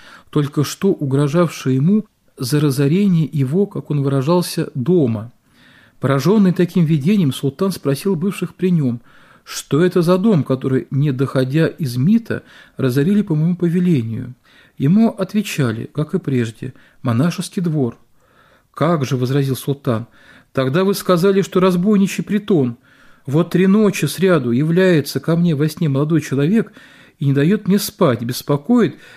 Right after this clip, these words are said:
и с угрозой упрекает, зачем разорил мой дом". Увидав свою ошибку, а вместе и боясь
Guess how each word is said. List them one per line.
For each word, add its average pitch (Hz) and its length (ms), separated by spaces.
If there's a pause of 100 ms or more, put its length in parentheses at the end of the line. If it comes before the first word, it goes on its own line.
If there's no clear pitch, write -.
(100)
и 151 80
с - 120
угрозой 185 420
упрекает, 196 640
зачем 151 500
разорил 180 520 (280)
мой 175 260
дом". 156 400 (680)
Увидав 151 500
свою 139 320
ошибку, - 600
а 127 60
вместе 143 460
и 127 80
боясь 147 540